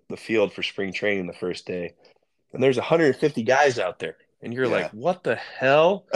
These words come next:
Speaker 2: <laughs>
Speaker 1: Who are all these guys? What happened to my twenty-five teammates?" And, you know, and I'm seeing these sixteen-year-old kids that are hitting the ball four hundred fifty feet, and, like, I'm not joking, Blake. Like,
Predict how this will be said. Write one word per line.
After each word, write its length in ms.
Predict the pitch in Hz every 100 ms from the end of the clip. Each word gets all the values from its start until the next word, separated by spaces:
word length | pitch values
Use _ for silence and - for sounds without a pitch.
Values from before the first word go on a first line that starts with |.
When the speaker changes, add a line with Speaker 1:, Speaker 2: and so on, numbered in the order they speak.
| -
Speaker 2:
<laughs> 240 | 196 - -
Speaker 1:
Who 140 | 196
are 240 | 156 165 160
all 140 | 123
these 240 | 107 104 85
guys? 440 | 104 107 92 87 - _ _ _ _
What 160 | - 156
happened 300 | 170 170 156
to 60 | 143
my 160 | 143
twenty-five 760 | 127 - 151 139 120 143 120 -
teammates?" 800 | 143 147 120 92 87 - - - - _ - _ _
And, 200 | - 104
you 60 | 113
know, 220 | 95 92
and 280 | 90 87 113
I'm 160 | 131 123
seeing 320 | - 123 107
these 180 | 101 92
sixteen-year-old 760 | - 123 - 117 104 98 95 -
kids 300 | 110 98 90
that 80 | 92
are 60 |
hitting 200 | 95 76
the 60 | 90
ball 240 | 92 90 -
four 180 | 101 101
hundred 300 | 98 87 87
fifty 320 | - 90 90
feet, 340 | - 101 87 -
and, 140 | 87
like, 280 | 92 87 - _ _ _ _ _
I'm 140 | 139 165
not 180 | 156
joking, 320 | 127 120 120 131
Blake. 260 | 139 135
Like, 300 | 123 101 -